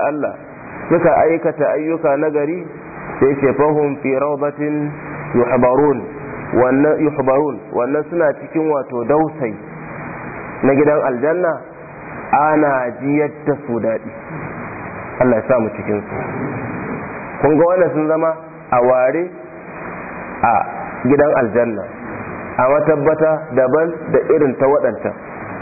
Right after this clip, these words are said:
Su kuma kafirai sai Allah ya ce, "Wa ammal ladhina kafaru," amma waɗanda suka kafirta kuwa,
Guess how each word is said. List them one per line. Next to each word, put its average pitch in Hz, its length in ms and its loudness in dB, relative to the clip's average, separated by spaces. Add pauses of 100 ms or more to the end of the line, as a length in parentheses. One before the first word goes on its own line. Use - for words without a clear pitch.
(580)
Su 160 160 4
kuma 214 280 4
kafirai 160 400 4
sai 160 120 4
Allah 160 140 2
ya 151 80 0
ce, 156 100 -4
"Wa 143 160 4
ammal 170 300 -2
ladhina 147 420 0
kafaru," 131 380 -2 (640)
amma 139 300 4
waɗanda 180 460 4
suka 175 220 -2
kafirta 165 560 0
kuwa, 160 280 2